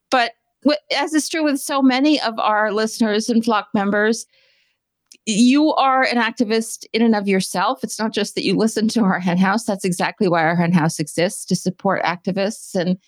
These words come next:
and we're gonna be talking about this, this really extraordinary situation. And I,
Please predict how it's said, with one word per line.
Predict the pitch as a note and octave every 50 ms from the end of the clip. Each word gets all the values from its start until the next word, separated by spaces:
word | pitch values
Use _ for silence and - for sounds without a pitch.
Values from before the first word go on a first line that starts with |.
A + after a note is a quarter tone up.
| _ _ _ -
and | - A3
we're | A3 A3+
gonna | A#3 A#3+ A#3+
be | A#3+ A#3
talking | A#3 - B3 A3 A3+ - B3 A#3 A#3
about | G#3 G#3 G3 F#3+ F#3 -
this, | - G#3 G#3 - - - _ _ _ _ _ _ _ -
this | G#4 G4+ - G#4+
really | A#4 B4 C5+ C#5 A#4+ -
extraordinary | - B3 - - - - - - - - - B3 A#3+ A#3+ A#3+ B3 A3+ A3 A3+ G#3 G3 F#3+ F#3 F#3
situation. | - - F#3+ - - F#3+ F3+ E3 D3+ D#3+ E3+ - - - D3+ C#3+ C#3+ D#3 -
And | - - G3 G3 G3+ G3+ G3+ G#3 A3 _ _ _ _ _ _ _ _ _ _ _ _ _ -
I, | G#3 A3+ A#3 -